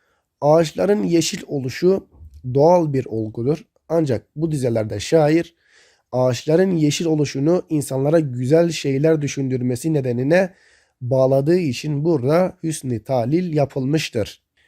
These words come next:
Tezat arkadaşlar, zıtlık, karşıtlık yani burada zıt anlamlılık vardır. Anlamı güçlendirmek için karşıt kavramların özellikleri bir arada kullanılır. Zıt kavramlardan birinin gerçek,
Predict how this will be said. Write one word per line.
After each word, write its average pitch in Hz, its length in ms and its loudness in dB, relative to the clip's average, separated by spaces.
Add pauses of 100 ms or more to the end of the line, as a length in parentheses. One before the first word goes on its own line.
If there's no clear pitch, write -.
(220)
Tezat 190 380 4
arkadaşlar, 135 600 2
zıtlık, 180 720 -2
karşıtlık 165 760 -2
yani 160 280 2
burada 165 260 2
zıt 160 380 -4
anlamlılık 139 600 0
vardır. 107 480 -4 (200)
Anlamı 180 400 4
güçlendirmek 180 720 -4
için 104 380 -10
karşıt 135 460 -6
kavramların 127 760 -2 (500)
özellikleri 160 800 0
bir 185 120 2
arada 156 340 0
kullanılır. 180 600 0 (340)
Zıt 156 320 -6
kavramlardan 180 840 0
birinin 147 400 0
gerçek, 120 500 -4